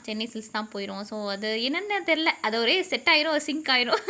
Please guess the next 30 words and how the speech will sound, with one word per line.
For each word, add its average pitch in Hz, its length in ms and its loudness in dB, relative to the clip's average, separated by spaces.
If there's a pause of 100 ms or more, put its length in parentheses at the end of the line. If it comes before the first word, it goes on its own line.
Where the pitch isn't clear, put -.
(240)
<laughs> - 360 0
ஆமா, 269 340 0
அப்புறம் 247 260 -2
லெஹங்கா 277 320 0
செக்ஷன்லாம் 233 540 -6
இருந்துச்சு 220 220 -6
இந்த 208 140 -6
பக்கம். 208 240 -8
இந்த 208 160 -4
பக்கம் 226 200 -6
வந்து 214 360 -4
சாரீலாம் 214 460 -4
அழகழகா 285 420 -2
பொம்மைக்கு 226 840 -2
சாரீ 220 220 -2
கிரேப் 214 280 -8
பண்ணி 196 180 -8
விட்டுருந்தாங்க, 196 360 -10
சூப்பர் 233 380 -12
சூப்பரா 208 240 -8
இருந்துச்சு. - 560 -14 (480)
அப்புறம் 240 340 0
வந்து 294 540 4 (120)
இங்க 233 260 -4 (400)
இப்போ 262 340 -2
வந்து 262 260 0
நவராத்திரி 285 640 -2
கொலு, 240 720 0 (440)
ஆ, 214 160 -8
ஸ்பெஷல்ல. 226 760 -4